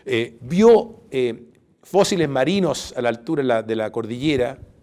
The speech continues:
eh, vio una erupción volcánica, eh, vio cómo caían los ventisqueros en, en los icebergs, los ventisqueros, digamos, caían hacia el mar y se rompían el mar. O sea, vio la geología evolucionando de verdad en su vida. Entonces,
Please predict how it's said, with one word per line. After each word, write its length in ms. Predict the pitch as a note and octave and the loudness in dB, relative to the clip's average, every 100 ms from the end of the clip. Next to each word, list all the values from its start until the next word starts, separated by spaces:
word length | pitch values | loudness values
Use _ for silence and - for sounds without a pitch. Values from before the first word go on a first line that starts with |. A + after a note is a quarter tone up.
| _ _ _ _ _ | _ _ _ _ _
eh, 340 | A#2 A2 A2 | -6 -4 -4
vio 180 | A2+ G3+ | 0 2
una 140 | A#3 F#3 | 4 2
erupción 480 | D#3 G#2+ F3 E3+ | 2 -2 -4 -2
volcánica, 840 | C3+ B2 - G#3 C3+ A#2+ B2+ B2 C#3 _ _ _ _ _ _ _ | -4 -4 -6 -8 -8 -12 -12 -16 -18 _ _ _ _ _ _ _
eh, 260 | B2 A#2 A#2 A#2 | -8 -6 -6 -4
vio 240 | E3 F#3 | 0 0
cómo 240 | F3+ E3 | 0 0
caían 460 | C#3+ C3 D#3+ D#3+ D3+ | 2 2 4 4 6
los 500 | C3+ A#2 - - - - | 4 2 -4 -10 -10 -4
ventisqueros 840 | C3+ A#2 C3 - E3 D#3+ - - - _ - | -4 -4 -10 -6 -4 -4 -6 -12 -18 _ -16
en, 200 | A#2+ A#2+ | -12 -10
en 160 | A#2 A2+ | -8 -4
los 240 | A2 G#2 - | -2 -4 -4
icebergs, 460 | E3 - C3 B2+ | -4 -4 -4 -2
los 100 | A#2+ | -2
ventisqueros, 540 | G#2+ A2+ A#2+ - F3 C3+ | -2 -2 -2 0 2 4
digamos, 240 | C3 B2+ | 2 0
caían 300 | A#2 B2+ C#3+ | -2 0 2
hacia 140 | C3+ A#2+ | 0 -2
el 80 | A#2+ | -2
mar 200 | C#3 D3 | -2 -2
y 60 | |
se 120 | A#2 | -4
rompían 540 | A2 A2+ A2+ - F#3+ D#3 | -8 -8 -10 -10 -8 -6
el 80 | C#3+ | -4
mar. 160 | D3 | -4
O 40 | C#3+ | -4
sea, 120 | C#3+ - - - - C#3 | -6 -6 -16 -12 -10 -2
vio 440 | F3+ A#3+ B3 - - - | 2 2 2 -4 -16 -8
la 180 | C#3 C#3 | -4 -4
geología 840 | C#3+ B2+ B2 - A#3 A3 D3 C3+ | -2 -2 -4 -4 -2 2 2 2
evolucionando 680 | C#3+ C3+ A#2+ A2 C#3 F3 D#3+ | 0 0 -2 -4 -6 -4 0
de 120 | D3 | 0
verdad 440 | C3 B2 C3+ F3 - - - | 0 -2 0 -2 -2 -12 -4
en 140 | A#3 | -2
su 200 | G3+ F#3 | 0 -2
vida. 280 | F3+ E3 G2 | -2 -4 -6
Entonces, 320 | F#2 E3 D#3+ | -8 -10 -10